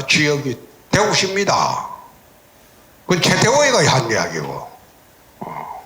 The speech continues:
그러니까 그만큼 대구시 행정이 뒷받침해 주는 게, 에, 달라졌다.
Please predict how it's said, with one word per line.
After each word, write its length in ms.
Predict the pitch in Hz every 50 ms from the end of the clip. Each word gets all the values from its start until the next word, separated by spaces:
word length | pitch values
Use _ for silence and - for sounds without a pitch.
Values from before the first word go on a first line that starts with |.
| -
그러니까 760 | - - 123 139 147 156 139 - 151 135 123 107 87 - - - - - - -
그만큼 560 | - 143 156 170 196 - - - 185 160 143 123
대구시 920 | - 175 196 190 170 160 - - - 151 147 143 147 147 147 147 143 139 135
행정이 600 | - 180 180 180 170 170 160 151 143 131 127 -
뒷받침해 580 | - - - - 139 139 - - 151 147 147
주는 320 | 143 156 147 143 139 139 135
게, 100 | 143 147
에, 840 | 143 139 120 104 - - - - - - - - - - - 151 - 101 101 101 95 98 101 98 98 - - -
달라졌다. 800 | - 127 147 156 139 123 - 98 - - - - - 82 73 -